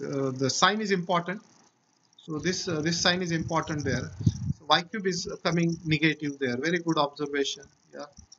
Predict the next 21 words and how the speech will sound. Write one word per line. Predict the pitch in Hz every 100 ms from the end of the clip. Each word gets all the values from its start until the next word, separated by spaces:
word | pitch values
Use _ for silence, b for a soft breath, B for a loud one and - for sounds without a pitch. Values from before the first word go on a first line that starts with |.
| _ _ _ _ _ _ _ _ _ _ _ _ _
That's | 202 254
okay. | 220 151
And | 131 165
what | 226
about | 262 254
other, | 175 180 202 -
oth-, | 180 175
other | 185 190
solution | 208 185 170 170 139
now? | 123 139
How | 180
to | 190
get | 185 - - _ _ 156
another | 165 180
solution | 170 156 139 131 127
there? | 120 123 - _ _ _ _ _ - - - _ _ _ _ _ _ _ _ _ _ _ _ - - -
Can | 165 202
we | 214
again | 190 226
direct | 202 196 208
integrate? | 208 214 208 214 214